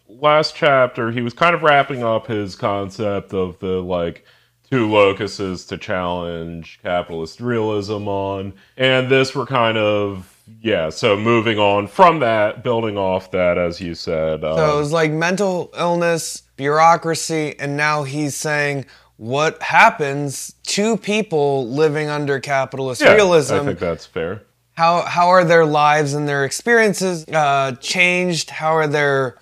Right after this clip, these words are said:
Speaker 2: realities shifted? And one thing that he looks at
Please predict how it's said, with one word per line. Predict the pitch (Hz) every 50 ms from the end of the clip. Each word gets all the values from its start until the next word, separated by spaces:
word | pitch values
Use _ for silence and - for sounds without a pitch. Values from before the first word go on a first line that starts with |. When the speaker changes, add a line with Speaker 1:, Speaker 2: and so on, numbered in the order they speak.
| _ -
Speaker 2:
realities | 135 143 151 151 147 139 139 143 151 165 170 170 170 160 170 170 170 156
shifted? | - - - 175 170 165 - - - 170 170 165 165 160 143 135 - - - - - _
And | - 147 151 151 151 151
one | 170 175 170 156
thing | 143 165 160 156 147
that | 147 143 139
he | 139 139
looks | 139 147 147 143 - -
at | 151 147 139 135 123 - - - _